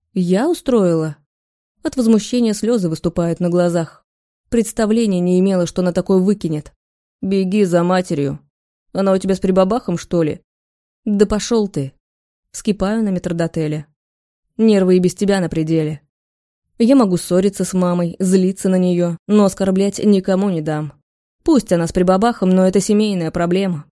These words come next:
Посторонним в нее влезать нефиг.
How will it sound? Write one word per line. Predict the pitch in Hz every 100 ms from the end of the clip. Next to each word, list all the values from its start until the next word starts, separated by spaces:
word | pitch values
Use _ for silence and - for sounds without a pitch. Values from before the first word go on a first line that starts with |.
| _ -
Посторонним | - - 233 247 208 175
в | 170
нее | 185 185 180
влезать | 175 180 175 190 -
нефиг. | 220 208 185 - - -